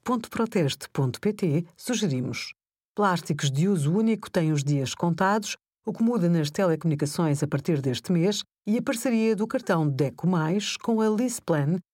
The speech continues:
que oferece até cinco por cento de desconto no renting de viaturas. Com a entrada em vigor de novas regras para as compras online, os C T T tornaram mais simples e automático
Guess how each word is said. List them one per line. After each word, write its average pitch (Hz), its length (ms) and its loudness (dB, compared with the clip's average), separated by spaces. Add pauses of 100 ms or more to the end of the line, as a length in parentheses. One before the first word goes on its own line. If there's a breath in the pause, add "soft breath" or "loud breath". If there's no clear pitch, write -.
(180)
que 214 60 0
oferece 247 400 0
até 233 160 2
cinco 262 340 -4
por - 140 -10
cento 226 280 -2
de 220 120 -2
desconto 147 520 -2
no 151 120 2
renting 147 520 0
de 127 120 -6
viaturas. - 680 -2 (340)
Com - 120 -2
a 151 80 4
entrada 170 400 2
em 160 40 2
vigor 160 400 2
de 170 140 0
novas 151 380 2
regras 147 460 0
para 143 200 0
as 131 100 -4
compras 143 380 -2
online, 165 500 2 (260)
os - 180 0
C 294 120 2
T 277 140 0
T 147 260 0
tornaram 151 460 2
mais 190 340 2
simples 196 480 0
e 147 60 2
automático 190 720 0